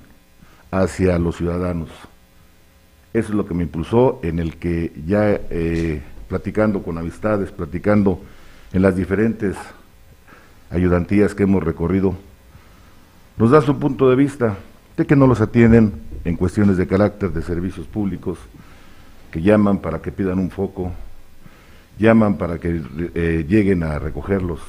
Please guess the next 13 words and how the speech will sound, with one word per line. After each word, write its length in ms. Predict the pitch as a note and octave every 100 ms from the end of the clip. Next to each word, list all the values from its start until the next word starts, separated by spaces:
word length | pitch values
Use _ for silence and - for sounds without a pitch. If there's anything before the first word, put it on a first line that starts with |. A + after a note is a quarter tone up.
| -
eh, 240 | D2 D2
en 60 | D2+
este 240 | E2+ D#2+
caso 240 | F2+ D#2+ D2+
la 100 | D2
basura, 380 | D2 F2+ E2+ E2 -
y 60 |
no 140 | D#2+ D#2+
llegan 260 | E2 D2+
en 120 | D2
tiempo 300 | C#2+ F2+ D#2+
y 40 | D2+
forma. 360 | F#2 F#2+ E2